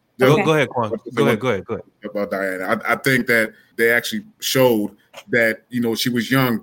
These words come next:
Speaker 1: but she was, she was built, for one, for the particular harsh life of what came with racism. And she wasn't, she didn't,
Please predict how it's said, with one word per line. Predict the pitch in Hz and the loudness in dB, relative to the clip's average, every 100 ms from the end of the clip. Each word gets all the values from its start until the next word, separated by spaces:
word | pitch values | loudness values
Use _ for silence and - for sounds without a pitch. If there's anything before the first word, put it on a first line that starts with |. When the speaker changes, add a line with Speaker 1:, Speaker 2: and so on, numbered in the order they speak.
| - | -2
Speaker 1:
but | 120 117 - - | 0 0 -2 -6
she | - 127 123 | -2 0 0
was, | 110 113 104 98 - _ _ | 0 -2 -2 -6 -10 _ _
she | - 123 | -2 0
was | 113 | 0
built, | 87 127 123 110 - - | -2 2 2 2 -6 -14
for | - 110 | -8 -2
one, | 135 123 107 | 0 0 -2
for | - 139 | 2 2
the | 120 | 2
particular | 104 - 113 107 104 | -4 -6 -4 -2 -2
harsh | 107 101 | -2 -2
life | 101 98 98 _ _ - | -2 -2 -4 _ _ -16
of | 92 | -4
what | 107 - | -4 -2
came | 113 104 | -2 -2
with | 92 92 | -4 -6
racism. | 95 - 92 92 | -8 -6 -6 -8
And | 92 | -6
she | - 113 | -4 0
wasn't, | 110 82 - | 0 -2 -6
she | - 110 | -2 2
didn't, | 117 101 101 | 2 0 -4